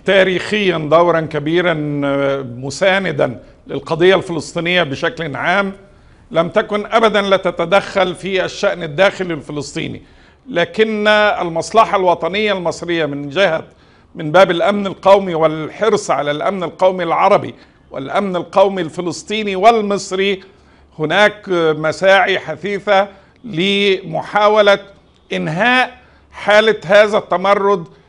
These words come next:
الحمساوي في قطاع غزة، وإنهاء حالة اختطاف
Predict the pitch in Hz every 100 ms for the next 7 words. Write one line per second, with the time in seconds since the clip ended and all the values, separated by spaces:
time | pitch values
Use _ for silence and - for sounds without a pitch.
0 | _ - 160 - 175 165 202 196 202 190
1 | 190 185 170 180 190 180 196 165 185 185
2 | 185 190 185 165 170 202 202 - _ _
3 | - 190 202 202 - - 170 214 202 202